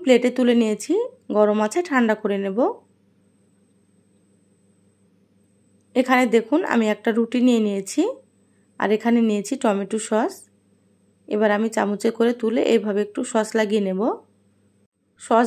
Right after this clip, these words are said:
দিলে কিন্তু খেতে বেশ ভালো লাগবে, সেজন্য আমি দিয়ে দিচ্ছি।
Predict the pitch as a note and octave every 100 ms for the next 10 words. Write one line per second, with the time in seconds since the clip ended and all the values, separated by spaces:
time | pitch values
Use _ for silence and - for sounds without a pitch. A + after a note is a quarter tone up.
0 | G#3 B3+ B3 B3+ A#3+ C#4 B3+ B3 G#3+ A#3
1 | A3 A3+ A3+ B3 G#3+ F#3+ A3+ D#4+ B3 G#3+
2 | G#3 G3 G#3 A3 A#3 A3+ G3 G3 -